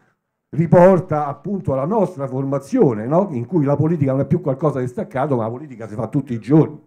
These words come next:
quindi il personale che è politico. Dico, siccome c'ho sessanta anni pure io, a un certo punto arrivi nella vita e ti dici, "Ok, ma la mia esperienza storica come quella di Marcello, che senso c'ha oggi, no?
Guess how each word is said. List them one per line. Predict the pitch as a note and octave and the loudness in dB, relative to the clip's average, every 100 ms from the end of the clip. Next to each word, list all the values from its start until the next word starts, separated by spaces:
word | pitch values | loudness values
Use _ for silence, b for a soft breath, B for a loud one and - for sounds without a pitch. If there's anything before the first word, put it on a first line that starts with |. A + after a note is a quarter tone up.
| _ _ | _ _
quindi | - A2 | -14 -14
il | F2+ | -2
personale | D#3+ D3+ C#3 A#2 | 0 0 -4 -8
che | G#2+ | -10
è | |
politico. | F#2+ F2+ D#2+ b b b | -10 -12 -12 b b b
Dico, | b C#3+ - B B B B _ _ _ _ | b -6 -6 B B B B _ _ _ _
siccome | - A3 G#3+ | -14 -8 -8
c'ho | D#3 | -6
sessanta | - D#3+ D#3 D3 F#3 | -6 -4 -4 -2 -2
anni | F3 D#3 | 0 -2
pure | D3 D3+ | 0 0
io, | C3 | -2
a | |
un | B2 | -4
certo | - C#3 D3 | -10 -10 -8
punto | F3+ D#3+ | -8 -8
arrivi | B2+ D#3 C3 | -6 -6 -4
nella | B2 | -4
vita | D3+ C3 | -4 -4
e | A2+ | -8
ti | |
dici, | A#2 A#2 | -8 -6
"Ok, | D3+ C#3+ A2+ | -6 -4 -6
ma | G#2+ A2+ | -6 -8
la | B2 | -6
mia | D#3+ | -6
esperienza | C#3+ - B2+ B2+ A#2 A#2 | -6 -6 -6 -6 -8 -10
storica | - B2 A2 | -4 -4 -2
come | G#2+ A2 | -4 -6
quella | G#2 C3 | -6 -4
di | B2 | -4
Marcello, | A2+ A2 A2+ G#2 | -6 -10 -10 -10
che | G#2+ | -10
senso | A#2 D3 B2+ A#2 | -10 -10 -10 -10
c'ha | G#2 G#2 | -8 -8
oggi, | F2+ E2 C#2+ F#2+ | -8 -10 -16 -14
no? | G#2 | -14